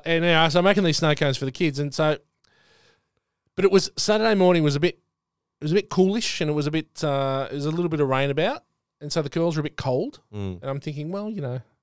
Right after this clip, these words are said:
Speaker 1: that's fine." So they had some snow cones for about the first hour and a bit, and then they went quiet on the snow cones.
Speaker 2: Yeah.
Speaker 1: So then, uh, at about hour, into hour three,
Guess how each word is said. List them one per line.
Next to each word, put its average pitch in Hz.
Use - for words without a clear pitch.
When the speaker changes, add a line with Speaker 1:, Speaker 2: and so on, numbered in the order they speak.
Speaker 1:
that's -
fine." 101
So 131
they 135
had 165
some 127
snow 127
cones 120
for -
about 247
the -
first 151
hour 117
and 120
a 117
bit, 123
and 143
then 151
they 131
went 117
quiet 120
on 104
the 104
snow 139
cones. -
Speaker 2:
Yeah. -
Speaker 1:
So -
then, 165
uh, 165
at 220
about 226
hour, 147
into 220
hour 139
three, 123